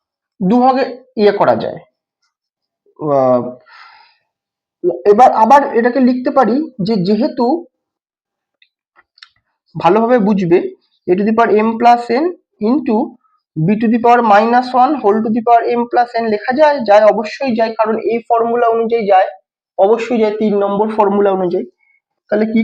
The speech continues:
করতে পারি? a to the power m, এবার ছ নম্বর, পাঁচ নম্বর ফর্মুলা অনুযায়ী a into b to the power minus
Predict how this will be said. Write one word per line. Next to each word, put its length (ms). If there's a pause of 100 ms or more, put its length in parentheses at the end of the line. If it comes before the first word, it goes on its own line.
করতে 280
পারি? 140 (120)
a 80
to 100
the 120
power 240 (960)
m, 20 (920)
এবার 200 (140)
ছ 40 (180)
নম্বর, 240 (160)
পাঁচ 220
নম্বর 260
ফর্মুলা 360
অনুযায়ী 280 (1400)
a 180 (800)
into 460 (1200)
b 20 (140)
to 120
the 120
power 200 (140)
minus 360